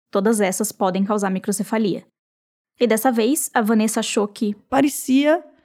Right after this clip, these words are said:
Speaker 2: é, com, com citomegalovírus.
Speaker 1: Porque ela viu que o menininho tinha calcificações no cérebro,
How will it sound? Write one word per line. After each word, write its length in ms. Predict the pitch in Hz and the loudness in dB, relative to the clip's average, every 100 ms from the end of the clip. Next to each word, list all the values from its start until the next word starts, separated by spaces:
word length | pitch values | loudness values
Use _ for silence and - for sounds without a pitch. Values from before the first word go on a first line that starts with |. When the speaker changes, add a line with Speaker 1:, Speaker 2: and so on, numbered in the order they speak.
| _ _ | _ _
Speaker 2:
é, 200 | - 196 | -2 -2
com, 560 | 196 220 233 262 254 233 | 0 0 4 2 2 -4
com 880 | 240 233 240 240 233 226 220 208 208 | -4 -2 0 0 0 0 0 0 0
citomegalovírus. 880 | 196 - 214 214 220 240 196 240 - _ _ _ | -4 -4 -2 0 0 2 0 -2 -6 _ _ _
Speaker 1:
Porque 220 | 311 320 | -2 2
ela 140 | 311 | 2
viu 180 | 285 262 | 4 2
que 100 | - | 2
o 60 | 202 | 2
menininho 480 | 196 190 190 214 196 | 4 2 2 2 0
tinha 240 | - 208 | -2 -4
calcificações 1040 | - 226 233 240 247 254 262 - 247 226 | -2 -2 -2 -2 -4 -2 -2 0 2 4
no 100 | 185 | 2
cérebro, 600 | 170 - 170 165 - 196 | -2 -4 -4 -4 -8 -14